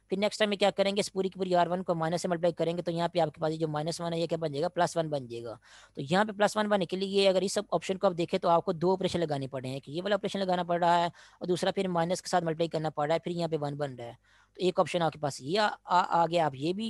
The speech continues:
यूज़ कर सकते हैं। और दूसरा ऑप्शन जो है, अ, उसके अलावा एक और ऑप्शन ये है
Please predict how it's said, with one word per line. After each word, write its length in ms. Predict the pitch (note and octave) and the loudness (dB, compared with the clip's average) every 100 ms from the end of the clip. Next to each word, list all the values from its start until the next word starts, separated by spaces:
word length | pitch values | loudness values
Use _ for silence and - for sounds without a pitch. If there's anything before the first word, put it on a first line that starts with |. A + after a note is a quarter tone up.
| A#3+ | -8
यूज़ 260 | F#3 G3 - | -6 -4 -2
कर 100 | G#3 | 0
सकते 260 | F#3 G3 | 0 -2
हैं। 200 | F#3 F3+ - - - | -2 -2 -6 -18 -16
और 60 | - | -6
दूसरा 360 | E3+ F3+ G3+ G3+ | -4 2 6 6
ऑप्शन 280 | - G3 | 4 -2
जो 100 | G3 | -2
है, 60 | G3+ | -4
अ, 120 | - | -2
उसके 300 | F#3 - - | -2 -2 2
अलावा 160 | G3 F#3+ | 4 4
एक 140 | F3+ | 4
और 100 | F#3 | 2
ऑप्शन 280 | F#3 - E3 | 0 -2 -2
ये 200 | F3+ F#3 | 2 6
है 160 | F3+ | 4